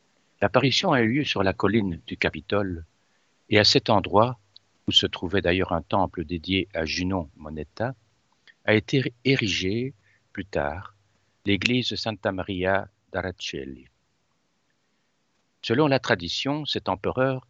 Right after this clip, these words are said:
avait interrogé la Sibylle, une prophétesse, pour savoir si un jour arriverait un homme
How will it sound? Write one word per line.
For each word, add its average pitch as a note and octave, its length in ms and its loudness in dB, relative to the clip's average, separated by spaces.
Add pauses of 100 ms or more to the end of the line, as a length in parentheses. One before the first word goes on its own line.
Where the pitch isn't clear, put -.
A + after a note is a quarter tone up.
avait G2+ 220 2
interrogé F#2+ 480 -2
la F2+ 140 0
Sibylle, F2 560 -6 (240)
une D#2 100 -20
prophétesse, - 680 -6 (500)
pour B2 100 2
savoir C3 480 4
si - 220 -2
un G2 180 -4
jour G2+ 340 -6
arriverait F#2 460 -4
un D#2 160 -8
homme F2+ 400 -6